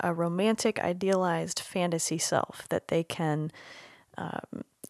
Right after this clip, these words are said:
escape into, and fives go into some sort of complex, cerebral, inner, um, tinker toy,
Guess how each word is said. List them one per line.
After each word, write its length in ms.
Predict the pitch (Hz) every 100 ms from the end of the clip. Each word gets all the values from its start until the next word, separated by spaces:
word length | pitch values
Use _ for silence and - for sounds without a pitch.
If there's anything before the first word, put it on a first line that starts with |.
| _
escape 480 | 165 170 - 185 180
into, 460 | 180 180 175 180 170
and 180 | - 170
fives 640 | - - - 240 214 190
go 220 | - 175
into 280 | 175 175 -
some 220 | - 254
sort 220 | 254 277 226
of 180 | -
complex, 680 | - 185 175 - 185 - -
cerebral, 1120 | - - 175 165 175 180 180 175 160 160 160 - - - - - -
inner, 580 | 180 175 175 160 151 160 - - - - _ _
um, 680 | - 160 151 - - - 170 -
tinker 380 | - 226 226 269
toy, 500 | 262 285 277 294 311